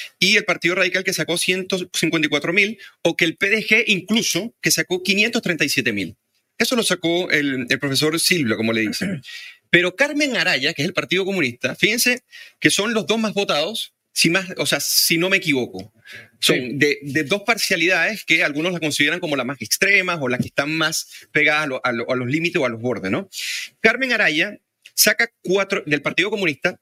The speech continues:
Speaker 1: saca cuatrocientos noventa y dos mil setecientos cuarenta y seis. Este dato es muy importante porque es en la región metropolitana y es una región donde el Partido Comunista ha estado bien golpeado y que el caso de Iracy Hasler debería más bien, eh, eh,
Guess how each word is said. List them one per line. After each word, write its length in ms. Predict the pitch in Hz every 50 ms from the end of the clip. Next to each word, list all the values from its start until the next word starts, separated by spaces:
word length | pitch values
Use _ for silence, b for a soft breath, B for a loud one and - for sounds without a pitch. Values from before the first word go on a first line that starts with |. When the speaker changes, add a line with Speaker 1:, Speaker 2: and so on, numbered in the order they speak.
| _ _
Speaker 1:
saca 300 | - - 208 - 240 -
cuatrocientos 640 | 185 190 208 202 202 175 165 - 208 214 214 233
noventa 280 | 220 208 185 170 160 165
y 20 |
dos 120 | 151 147
mil 140 | 143 185 202
setecientos 420 | 214 220 180 175 165 175 175 202 190
cuarenta 300 | 190 180 156 135 - 131
y 40 |
seis. 220 | - - 127 110 B B B B B
Este 200 | 190 190 - 247
dato 220 | 247 247 240 -
es 80 | 214 190
muy 160 | 208 214 214
importante 680 | 214 196 - 143 135 - - 175 143 120 110 - 160 165
porque 180 | - 113 131
es 20 | 151
en 60 | 208
la 80 | 190
región 240 | 175 151 135 165 170
metropolitana 640 | 196 208 180 180 175 185 185 180 190 160 147 156 180
y 60 | - 147
es 60 | 147
una 120 | 185 202
región 280 | 185 170 143 143 170 180
donde 180 | 208 196 175
el 40 | 135
Partido 300 | - 139 123 - 185 208
Comunista 320 | 190 196 175 170 175 - 160
ha 40 |
estado 160 | - - 170 165
bien 120 | 175 180
golpeado 500 | 170 190 185 - 185 175 170 175 190 190 B B B B B B
y 140 | B 143 151
que 80 | 147 -
el 140 | 139 135 -
caso 380 | - 220 220 214 - 185 185
de 80 | 190 170
Iracy 300 | 143 143 143 - 175 180 -
Hasler 480 | 220 208 - - 151 156 180 277 - - _ _ _ -
debería 420 | - 143 143 135 131 151 175 226
más 140 | 220 208 202
bien, 280 | 170 185 196 208 226 226 - - -
eh, 240 | 143 135 131 131 131 B B B B B B -
eh, 200 | 131 131 -